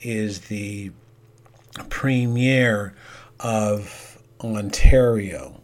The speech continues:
So that's the leader of, of our, one of our provinces here in Canada. And he's just, he's an Illuminati hand puppet like the rest of them.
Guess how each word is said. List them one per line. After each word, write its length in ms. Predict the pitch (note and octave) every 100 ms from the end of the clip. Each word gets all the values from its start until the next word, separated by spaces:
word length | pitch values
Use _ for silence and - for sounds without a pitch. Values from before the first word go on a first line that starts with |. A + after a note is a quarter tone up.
| -
So 180 | -
that's 320 | A2 A2+ - -
the 180 | A2+
leader 460 | A2 B2 B2 A2 A2
of, 140 | G2+
of 400 | G#2 - G#2 G2+
our, 180 | G2+ G2 - - -
one 200 | A2+ G#2+
of 120 | G2+
our 100 | G2
provinces 880 | - - C3+ B2 A#2 A2+ G#2 G2+ F#2+
here 260 | - A2+ G2
in 140 | G2
Canada. 720 | - A#2 A2 G2+ F#2 E2 F2+ - - - - -
And 260 | - C3+ B2
he's 560 | G#2+ F#3+ F3+ C3+ - - - - - _ - -
just, 520 | C#3+ B2 A2+ - -
he's 260 | B2 B2+
an 120 | A#2 A2+
Illuminati 800 | A2 B2 A#2+ A2 A2 A2 G2
hand 420 | - B2 A#2 A#2 A2+
puppet 460 | A2 F#2+ - F2+
like 240 | G#2 G#2 -
the 120 | G#2
rest 420 | A2 B2 A#2+ -
of 80 | G2+
them. 260 | G2 G2